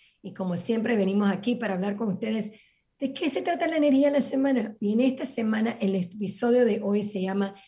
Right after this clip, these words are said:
Sanando los, los viruses mentales.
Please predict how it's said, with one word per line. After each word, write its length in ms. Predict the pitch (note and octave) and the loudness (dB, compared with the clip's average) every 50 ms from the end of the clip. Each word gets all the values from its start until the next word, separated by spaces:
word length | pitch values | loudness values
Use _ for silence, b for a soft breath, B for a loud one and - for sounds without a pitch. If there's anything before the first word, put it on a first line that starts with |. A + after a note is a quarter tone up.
| B B B | B B B
Sanando 920 | - - - - B3 A#3 A#3+ B3 B3+ C#4 C#4+ D4 D4 D4 C4+ C4 D4 D4+ - C4 | -20 -14 -4 0 2 4 4 4 4 4 4 2 2 2 2 2 0 0 0 0
los, 360 | G#3 G#3 G#3 G#3+ F#3 - - | 0 0 0 -4 -6 -8 -6
los 460 | - G#3 G#3 G#3+ G#3+ A3 G#3 G3+ - - | -2 0 2 2 2 2 0 -2 -4 -8
viruses 1000 | G3 F3 F3+ A#3 C4+ C#4+ C#4+ D#4 D#4+ D4+ A#3+ - - - D#4+ D4 - - - _ _ - | -10 -8 -4 0 0 0 0 0 -2 -4 -6 -8 -8 -6 -6 -6 -6 -6 -10 _ _ -6
mentales. 1200 | G#3+ G3 F#3 F3+ F3 E3 D#3+ C3+ - _ - - F#3 F3 F3 D#3+ C#3+ C3+ B2+ C3 - - - - | -4 -2 -2 -2 -2 -4 -6 -10 -12 _ -4 -2 -2 -2 -2 -4 -8 -10 -12 -16 -18 -20 -20 -20